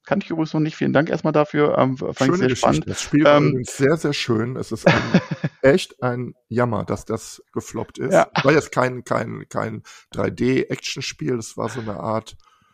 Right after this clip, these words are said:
Speaker 2: friedliches Spiel des Zusammenkommens, also auch
Speaker 1: Mhm.
Speaker 2: was Kollaboratives,
Speaker 1: Ja.
Speaker 2: was wir heute so bei Tools wie Gather sehen, so in dieser virtuellen Team zusammen, also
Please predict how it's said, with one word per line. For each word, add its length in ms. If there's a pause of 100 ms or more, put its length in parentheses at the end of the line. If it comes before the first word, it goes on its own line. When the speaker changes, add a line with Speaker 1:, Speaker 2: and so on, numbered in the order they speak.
(360)
Speaker 2:
friedliches 1120
Spiel 460
des 160
Zusammenkommens, 880
also 180
auch 100
Speaker 1:
Mhm. 80
Speaker 2:
was 140
Kollaboratives, 1400 (160)
Speaker 1:
Ja. 240 (100)
Speaker 2:
was 200
wir 100
heute 280
so 220
bei 140
Tools 340
wie 120
Gather 420
sehen, 440
so 160
in 140
dieser 380
virtuellen 840
Team 240
zusammen, 560 (400)
also 300